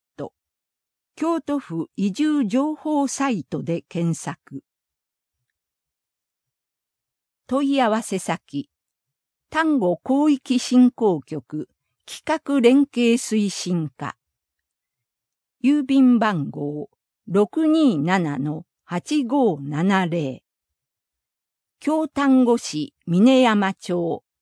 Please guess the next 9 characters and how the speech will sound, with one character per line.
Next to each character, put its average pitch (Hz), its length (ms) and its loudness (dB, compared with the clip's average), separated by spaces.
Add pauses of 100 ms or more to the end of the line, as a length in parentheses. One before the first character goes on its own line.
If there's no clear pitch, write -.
(160)
丹 233 380 2
波 135 240 -10 (280)
八 - 240 -6 (140)
百 262 320 -4
五 202 180 2
十 185 340 -2
五。 151 300 -10 (1200)
電 202 380 0
話、 175 220 -6